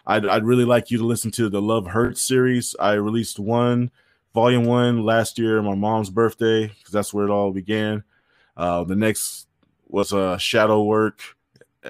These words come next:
Uh, this volume two, that was on my birthday, 'cause I had to reflect on myself. And the third one I released on my daughter's birthday,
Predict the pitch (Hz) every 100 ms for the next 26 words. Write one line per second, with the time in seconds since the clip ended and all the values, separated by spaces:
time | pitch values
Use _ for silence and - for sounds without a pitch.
0 | - 80 82 76 76 67 90 104 104 98
1 | - 113 107 101 92 87 98 104 101 104
2 | - 101 98 90 90 87 87 87 85 -
3 | 101 98 98 92 101 98 95 _ - _
4 | _ _ _ 92 95 92 87 113 117 107
5 | 101 101 101 101 92 90 98 92 85 90
6 | 87 87 85